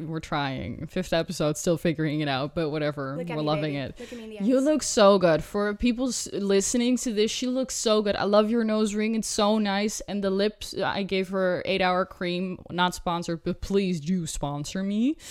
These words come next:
Speaker 1: I love it.
Speaker 2: Sponsor.
Speaker 1: You look fantastic. Um,
Speaker 2: I'm gonna take her out after this.
Speaker 1: Mm,
Speaker 2: <laughs>
Speaker 1: finally.
Speaker 2: But you had a story. You had a story.
Speaker 1: So,
Speaker 2: <laughs>
Speaker 1: I'm having sex with this guy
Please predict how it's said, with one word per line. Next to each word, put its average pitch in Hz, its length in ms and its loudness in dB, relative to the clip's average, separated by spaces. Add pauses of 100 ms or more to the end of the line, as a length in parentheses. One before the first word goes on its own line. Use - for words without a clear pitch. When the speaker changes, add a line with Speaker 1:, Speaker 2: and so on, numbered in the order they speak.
(380)
Speaker 1:
I 170 60 -6
love 151 240 -2
it. 127 220 -4
Speaker 2:
Sponsor. - 300 -20 (100)
Speaker 1:
You 190 140 -6
look 147 120 -4
fantastic. - 680 -8 (380)
Um, 185 460 2
Speaker 2:
I'm 180 40 -2
gonna 226 160 -10
take 220 200 -4
her 202 80 -6
out 180 160 -8
after 190 200 -16
this. 214 280 -20 (1000)
Speaker 1:
Mm, 254 120 0 (200)
Speaker 2:
<laughs> 508 1040 6
Speaker 1:
finally. 330 400 0
Speaker 2:
But 403 80 2
you 392 100 10
had 415 120 10
a 403 80 10
story. 392 160 8
You 349 60 0
had 403 100 -4
a - 40 -6
story. 247 260 -8 (100)
Speaker 1:
So, - 440 2 (400)
Speaker 2:
<laughs> 381 420 2
Speaker 1:
I'm 220 80 0
having 262 200 4
sex 277 180 -2
with 190 100 -6
this 165 120 -4
guy 135 400 -2